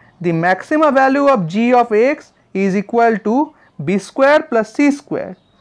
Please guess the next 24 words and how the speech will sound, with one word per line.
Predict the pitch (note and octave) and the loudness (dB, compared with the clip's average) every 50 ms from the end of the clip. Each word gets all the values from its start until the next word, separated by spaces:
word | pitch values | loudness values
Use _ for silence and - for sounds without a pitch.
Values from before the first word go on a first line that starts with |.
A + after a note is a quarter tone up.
| _ _ _ _ | _ _ _ _
So | - - - B3 C4+ D4 | -12 -2 0 2 2 2
in | C4+ - A3+ G#3+ G#3 | 2 0 -2 -4 -2
accordance | - F3+ F3 - B3 C4 C4+ C4+ D4+ C#4+ C#4 C#4+ | -4 -4 0 2 2 4 4 2 2 0 0 -2
with | C4 A#3 F3+ | -2 -2 -2
the | F3+ F#3+ | -2 -4
question, | F#3+ - G3+ G#3 G3+ - - - C#4+ D#4 E4 F4 E4+ _ _ _ _ _ - | -2 -2 -2 -2 -2 -4 -6 -2 -2 0 0 -2 -6 _ _ _ _ _ -6
we | E3+ F#3+ F#3+ | -4 -4 -4
can | F#3 A#3 A3 G#3 | 0 0 0 0
write | F#3 E3 E3+ F3 F3+ F#3 G3 A#3 C#4+ C#4+ C#4+ - _ _ _ _ | 0 2 4 4 6 6 4 4 2 0 -4 -12 _ _ _ _
that | - F3 E3+ F3 - _ - | -6 -4 -4 -4 -4 _ -2
two | B3+ C#4 C#4 | 0 0 0
c | C#4+ D#4+ D#4 | 0 0 -2
square | D4 - - - C#4+ C#4 C#4 C#4 | -2 -4 -4 0 0 2 2 2
minus | B3+ A#3 A#3 G#3 G#3 G#3 G#3+ G#3 F#3+ - | 0 0 0 0 0 0 0 -2 -2 -4
b | E3+ E3 G3+ | -4 -4 -4
square | F#3+ - - - - A3 A3+ B3+ C#4 D#4+ D#4+ - _ _ _ _ _ _ - | -4 -4 -6 -4 0 2 2 4 2 2 0 -4 _ _ _ _ _ _ -6
is | F3+ F3+ F3+ G3 G#3+ B3 D4 D4+ - - _ _ _ - E3+ C#3+ | -2 -2 0 2 2 2 0 -2 -4 -8 _ _ _ -14 -12 -6
greater | - F#3 F#3+ A3 A3+ - D#4 D4+ | -2 2 2 2 4 4 4 4
than | D4 G3+ F#3 G3+ F#3+ G3 G#3+ B3 C#4+ D#4 D4+ - _ _ - | 4 2 2 2 4 4 4 4 2 0 -6 -10 _ _ -4
b | - B3 D4+ | -2 -2 -2
square | D4 - - - D#4+ E4+ F4 | -2 -4 -2 2 4 4 4
plus | E4+ F4 D4 C#4+ C#4+ D4 | 4 2 0 0 0 0
c | - E4+ E4 D#4 | 0 0 0 0
square. | D#4+ - - G#3+ E3 - - - | -2 -6 -6 -4 -4 -4 -4 -6